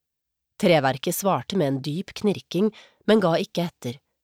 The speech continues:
og hun gjorde tegn mot døren som hang skjevt på hengslene. «La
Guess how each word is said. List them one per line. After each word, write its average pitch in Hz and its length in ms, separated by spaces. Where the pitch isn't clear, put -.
og 190 140
hun 208 100
gjorde 175 240
tegn 180 300
mot 175 220
døren 175 420
som 185 220
hang 170 180
skjevt 160 460
på 180 80
hengslene. 135 480
«La 185 160